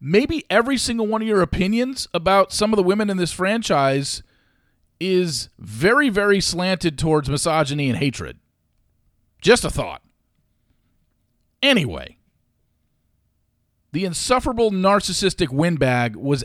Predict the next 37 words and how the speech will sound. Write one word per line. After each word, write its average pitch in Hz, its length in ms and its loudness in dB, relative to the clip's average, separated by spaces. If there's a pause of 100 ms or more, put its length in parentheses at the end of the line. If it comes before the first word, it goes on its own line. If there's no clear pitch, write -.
at 180 220 4
it 208 100 6
again 147 640 0
yesterday. 104 800 -6 (1600)
I 175 120 2
think 311 260 -4
we 302 100 -2
need 226 120 0
to 170 80 -6
change 156 380 -2
the 127 80 -4
nickname. 76 500 -10 (1080)
I've 156 160 0
come 262 200 0
up 226 100 2
with 180 160 -6
quite 175 240 2
a 156 60 2
few. 101 400 -6 (880)
I 147 80 0
think 190 180 0
we 185 80 -2
can 151 240 -4
add 170 360 2
two 226 140 -2
more 202 200 0
things 202 320 -4
in 202 120 -4
there. 214 260 -2
I 180 60 2
think 143 160 -6
we 147 100 -4
can 135 180 -6
almost 139 520 -6 (880)
condense 139 680 -2
it. 208 220 0 (760)
But 151 440 2